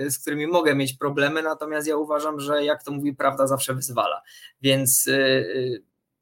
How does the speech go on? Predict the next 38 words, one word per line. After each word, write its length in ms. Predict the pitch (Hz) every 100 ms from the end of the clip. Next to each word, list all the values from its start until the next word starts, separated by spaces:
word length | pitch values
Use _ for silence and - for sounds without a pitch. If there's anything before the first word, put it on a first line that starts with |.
| _ _
no, 420 | 160 160 - - 156
zależy, 400 | 160 165 165 160
kto 180 | -
jakie 240 | 160 151 156
ma 100 | 151
podejście, 760 | 151 208 262 170 - 135 131 131
natomiast, 760 | 143 147 151 147 143 135 - 143
natomiast, 640 | 139 147 147 139 - -
ym, 420 | 143 139 147 143 -
on 220 | 151 156
twierdził, 480 | 143 143 139 143 139
że, 300 | 131 135 127 - - - _
że, 560 | 131 127 127 127 - -
y, 600 | 135 135 127 120 113 -
musi 300 | 151 143 139
się 120 | 135
z 80 | 127
tym 140 | 135
podzielić, 480 | 131 131 147 165 156 -
a 120 | 131
wszystkie 500 | - 165 156 - 143
jego 260 | 139 135 131
historie 600 | 139 - - 147 143 135
są 200 | 135 131
skonsultowane 920 | - 139 131 143 131 135 139 135 135
z 100 | -
Pentagonem, 680 | 131 131 135 143 165 147
skonsultowane 760 | 135 - 135 135 131 135 139 139
z 80 | -
wszystkimi 440 | 131 127 - 139
świętymi, 520 | 131 - 135 131 139 139
z 120 | -
którymi 260 | 139 135
można 340 | 143 156 147 135
tego 260 | 123 135
typu 300 | 139 131 -
rzeczy 240 | 135 131 127
konsultować, 640 | 135 131 135 147 175 180